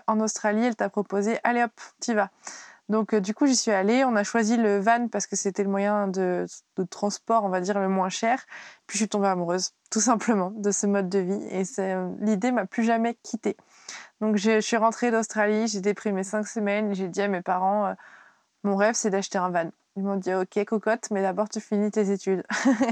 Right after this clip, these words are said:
<laughs> Donc, du coup, je, j'ai fini mes études, j'ai économisé. Et puis, à la fin de mes études, avec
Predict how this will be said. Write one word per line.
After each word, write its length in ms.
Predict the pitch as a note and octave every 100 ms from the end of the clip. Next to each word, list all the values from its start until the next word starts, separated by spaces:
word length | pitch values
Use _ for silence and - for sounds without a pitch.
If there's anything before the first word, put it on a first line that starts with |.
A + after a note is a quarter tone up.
| F#3 -
<laughs> 400 | - - - -
Donc, 240 | A3+ C4 B3
du 140 | A#3+
coup, 300 | - B3 A#3+ -
je, 640 | G#3+ G3+ A3 G#3+ G3+ G3 F#3+
j'ai 140 | F#3+
fini 240 | A#3 C4+ B3+
mes 200 | A3+ F#3+
études, 360 | F#3 A3 G#3+ - -
j'ai 200 | G#3 A3
économisé. 640 | G3+ G#3 G3+ F#3+ F#3 G#3 B3+ _ - - - _ -
Et 100 | G#3
puis, 180 | F#3+ G#3+
à 40 |
la 140 | F#3+ F3+
fin 180 | - A#3
de 60 |
mes 160 | A3+ G#3
études, 460 | G3 A3 A#3+ B3 -
avec 460 | G3+ F#3+ F#3 -